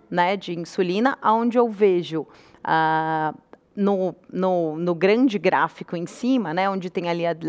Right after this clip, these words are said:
a letra D, eu consigo identificar o quê? Que existe ali um padrão de hiperglicemia.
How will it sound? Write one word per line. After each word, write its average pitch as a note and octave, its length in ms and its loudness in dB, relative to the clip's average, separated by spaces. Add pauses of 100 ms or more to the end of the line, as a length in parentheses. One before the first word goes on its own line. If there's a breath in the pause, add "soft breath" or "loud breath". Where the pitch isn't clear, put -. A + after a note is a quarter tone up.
(140)
a E3 60 4
letra E3 420 0
D, G#3 300 4 (260 loud breath)
eu - 80 -2
consigo C4 320 -4
identificar B3 600 0
o C4+ 60 -2
quê? F3 340 -2 (360 soft breath)
Que D4 120 0
existe B3+ 420 0
ali A3+ 180 4
um C4+ 140 0
padrão B3 440 2
de A#3+ 120 -2
hiperglicemia. B3+ 800 0